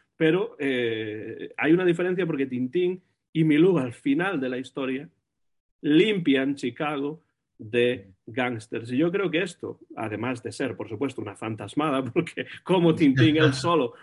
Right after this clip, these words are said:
Speaker 1: puede ser capaz de acabar con todo el crimen de una de las ciudades, eh, que en aquellos momentos era conocida por ser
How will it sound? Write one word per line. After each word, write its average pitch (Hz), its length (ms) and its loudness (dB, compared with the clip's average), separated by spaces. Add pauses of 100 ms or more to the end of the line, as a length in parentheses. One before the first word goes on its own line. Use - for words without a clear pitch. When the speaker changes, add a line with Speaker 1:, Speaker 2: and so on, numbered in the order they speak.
(160)
Speaker 1:
puede 156 460 4
ser 160 260 -6
capaz 147 400 -6
de 135 160 -2
acabar 139 480 -4
con 120 240 -8 (220)
todo 160 220 4
el 131 140 4
crimen 160 360 4
de 143 100 4
una 160 120 2
de 143 60 -2
las 135 180 -6
ciudades, 135 440 -4 (320)
eh, 120 360 -2
que - 80 -2
en 113 80 -2
aquellos 139 300 0
momentos 135 320 -2
era 131 140 -6
conocida 127 500 -4
por 120 160 -10
ser 131 200 -2